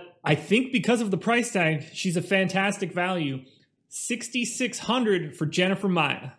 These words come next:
Now, Maia enters coming off of the win against Joanne Calderwood, a fight that Calderwood probably shouldn't have taken. This would have been her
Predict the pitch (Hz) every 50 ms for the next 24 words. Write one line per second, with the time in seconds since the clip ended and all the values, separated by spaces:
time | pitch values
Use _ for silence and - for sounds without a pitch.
0 | _ _ - 156 156 156 151 156 - - 165 170 185 202 208 208 190 190 190 185
1 | 196 196 190 180 - - 190 185 185 175 175 175 165 - 180 156 165 156 147 165
2 | 165 170 165 165 156 - - - _ _ - 107 101 156 156 165 160 - 190 180
3 | 175 170 160 - 160 156 156 156 151 151 156 147 147 - 147 - - 151 147 151
4 | 151 151 147 - - - - 156 160 165 180 151 165 156 - 156 151 147 165 160
5 | 143 156 151 - - - - 165 170 175 196 185 160 175 170 - 160 147 147 147
6 | 151 147 143 127 127 131 156 160 151 139 151 147 131 135 131 135 139 147 156 156
7 | 156 151 151